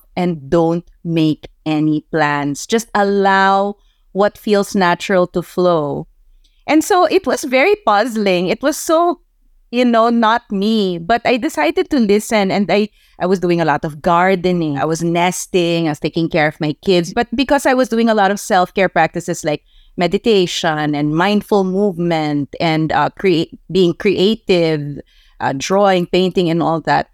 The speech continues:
my vibration was so high. Like, I was at an optimal level. And so when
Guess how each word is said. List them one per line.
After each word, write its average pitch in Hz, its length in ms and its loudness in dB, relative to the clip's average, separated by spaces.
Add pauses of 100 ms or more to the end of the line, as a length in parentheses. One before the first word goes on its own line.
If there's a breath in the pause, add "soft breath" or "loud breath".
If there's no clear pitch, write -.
(480)
my 247 180 0
vibration 214 680 0
was 196 120 -2
so 185 240 -2
high. 147 440 -6
Like, 180 180 -2
I 233 140 0
was 233 340 -2
at 196 140 0
an 202 180 0
optimal 160 760 0
level. 156 680 -2
And 196 160 -2
so 208 320 0
when 190 340 0